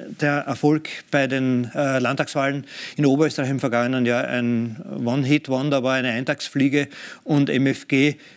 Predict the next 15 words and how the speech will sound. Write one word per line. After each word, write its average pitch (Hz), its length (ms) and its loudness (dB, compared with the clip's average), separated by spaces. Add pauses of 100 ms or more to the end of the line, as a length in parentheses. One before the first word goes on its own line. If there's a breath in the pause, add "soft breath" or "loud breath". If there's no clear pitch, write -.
(300 loud breath)
äh, 160 240 2
mit 160 220 2
einem 151 280 2
schlechten 156 460 0
Ergebnis 139 440 0
an 139 100 0
diesem 131 240 0
Sonntag 123 520 0
dann 120 220 0
schon, 113 400 0
äh, 120 260 -2
weg 101 140 -4
vom 113 140 -6
Fenster 98 420 -6
ist. - 220 -10